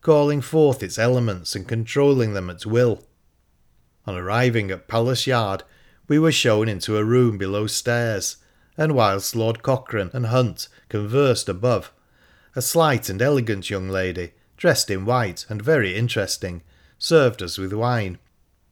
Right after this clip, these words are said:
She is, if I am not misinformed, now Lady Dundonald. At length his lordship came to us. He was a tall young man,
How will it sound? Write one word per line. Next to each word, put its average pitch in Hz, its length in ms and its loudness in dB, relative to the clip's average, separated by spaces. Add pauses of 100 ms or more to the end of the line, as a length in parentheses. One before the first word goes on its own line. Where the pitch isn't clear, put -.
(160)
She 175 180 2
is, 117 240 4
if 113 120 -2
I 104 140 0
am 117 140 0
not 98 240 -6
misinformed, 98 880 -4 (280)
now 95 240 -2
Lady 98 420 -2
Dundonald. 95 800 -6 (1040)
At 90 120 -6
length 113 360 0
his 95 220 -4
lordship 110 540 -2
came 131 260 0
to 110 160 -2
us. - 260 -6 (640)
He 147 120 0
was 147 160 2
a 147 80 2
tall 147 420 4
young 95 240 0
man, 87 260 -6